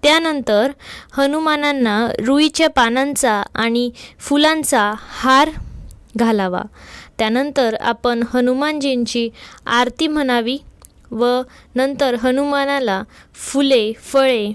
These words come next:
मिठाई व इतर गोष्टी आपण अर्पण करू शकतो. तुम्ही विड्याचे पान, नारळ आणि इतर शुभ मानल्या जाणाऱ्या वस्तूही ह-, अर्पण करू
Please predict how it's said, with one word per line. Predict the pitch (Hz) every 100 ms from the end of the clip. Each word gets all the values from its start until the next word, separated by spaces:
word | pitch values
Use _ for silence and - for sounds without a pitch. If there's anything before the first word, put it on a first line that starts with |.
| -
मिठाई | 240 262 - 262 233
व | 214 226
इतर | 247 240 311
गोष्टी | 302 262 247 - 233 - -
आपण | 214 254 269 269 - - - -
अर्पण | 262 262 294 294
करू | 262 214 233
शकतो. | - - _ - 196 - - - -
तुम्ही | 294 294 311 339 - - - -
विड्याचे | 233 285 294 302 320
पान, | 311 269 240 226 226 226 -
नारळ | 240 247 254 247 220 220 - - -
आणि | 240 254
इतर | 285 277 330 320
शुभ | - - 311 262 285
मानल्या | 269 247 247
जाणाऱ्या | 240 226 226 247 208 202 - - -
वस्तूही | 233 254 254 - 302 302 311 - - - - -
ह-, | - 262
अर्पण | - 254 220 269 277
करू | 226 214